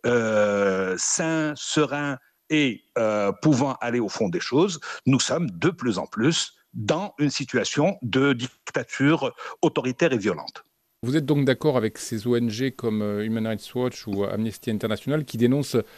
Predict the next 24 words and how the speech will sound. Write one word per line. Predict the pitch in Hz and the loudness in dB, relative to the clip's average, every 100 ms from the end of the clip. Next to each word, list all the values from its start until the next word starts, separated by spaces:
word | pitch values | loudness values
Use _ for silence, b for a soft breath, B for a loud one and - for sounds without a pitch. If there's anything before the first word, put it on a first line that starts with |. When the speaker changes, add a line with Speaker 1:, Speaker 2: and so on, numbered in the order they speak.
| B B - | B B -10
Speaker 2:
euh, | 87 110 | -6 -2
régulièrement | 107 131 135 131 127 151 | 0 0 2 2 2 0
la | 147 127 113 | 0 2 2
répression | 107 131 - 135 - 165 170 | 2 0 0 -2 2 0 0
des | 135 113 | -2 0
voix | 110 107 | 0 0
critiques | 120 107 143 120 | -4 -6 -6 -4
au | |
Maroc ? | 110 113 135 - _ _ - | -4 -4 -6 -14 _ _ -8
Speaker 1:
Absolument. | 92 - 156 92 107 110 - | -6 0 0 0 -4 -4 2
Nous | 104 95 | 4 6
sommes, | - 143 143 131 B B | 4 0 -2 -6 B B
euh, | - 101 - | 2 4 4
heureusement | 160 131 131 110 139 160 165 | 2 4 0 0 0 0 -2
sur, | - - 139 151 147 127 | -2 0 6 6 6 4
euh, | 110 - | 2 0
je | 127 110 | 2 2
dirais, | 117 131 151 - | 4 2 0 2
unanimité | 208 175 156 156 147 139 - 131 95 B B B - | 4 6 4 4 4 2 2 2 2 B B B -2
du | 120 | 4
mouvement | 143 151 139 135 | 6 6 4 2
des | 127 | 2
droits | 104 131 | 2 2
humains | 127 127 113 | 2 2 2